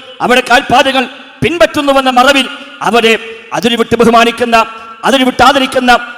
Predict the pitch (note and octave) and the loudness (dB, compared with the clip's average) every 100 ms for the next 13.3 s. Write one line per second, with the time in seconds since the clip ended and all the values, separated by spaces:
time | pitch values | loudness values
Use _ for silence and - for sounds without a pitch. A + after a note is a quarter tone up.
0 | - - A#3+ C#4 C#4 C4+ C4 B3+ A#3+ - | -10 -2 2 4 2 0 0 2 2 -2
1 | - - D#3 B3 A#3 A#3 A#3+ A#3 B3 C4+ | -18 -6 0 0 2 0 0 0 0 2
2 | A#3 A#3 A3+ A3+ A3 G#3+ G3+ - - - | 2 0 -2 0 0 0 -4 -6 -18 -12
3 | - E3 A3 A3 G#3+ G#3+ A3 G#3 - - | -6 0 2 2 4 4 2 -2 -8 -20
4 | - E3+ B3 B3 D#4+ D4 C4+ B3+ A#3+ A#3 | -12 -4 -2 0 0 0 -2 -2 0 0
5 | G#3 - - - F#3 G3+ - F#3+ G#3 G3 | 0 -4 -20 -10 -6 -4 -2 0 0 -2
6 | F#3 F#3+ F3 E3+ D3+ - - - C#4 D#4+ | -4 -6 -4 -4 -4 -10 -16 -6 -2 0
7 | C#4+ C4 - - - E3+ A3+ A3 A3 G#3 | 0 0 -6 -18 -10 -4 -2 0 -2 -2
8 | A3+ A#3 A3+ A3+ A#3 B3+ A#3+ A#3+ A3+ - | 0 0 0 0 0 0 2 0 -2 -14
9 | - - A3 A#3+ A#3+ A#3+ A#3+ B3 B3 B3+ | -14 -8 -4 -4 -2 0 2 2 0 2
10 | B3+ B3 B3 A#3 - - - E3 A#3+ B3 | 2 2 2 0 -2 -20 -10 -2 0 4
11 | A#3+ D4 C#4+ C#4 C4+ B3+ A3 - - - | 2 2 0 2 2 2 0 -12 -8 -2
12 | F#3 G#3 A#3 A#3+ A#3+ A3 A#3 A3+ A3 A3 | -2 -2 -2 0 0 2 2 2 0 -2
13 | A3+ G#3+ A3 | -2 -2 -2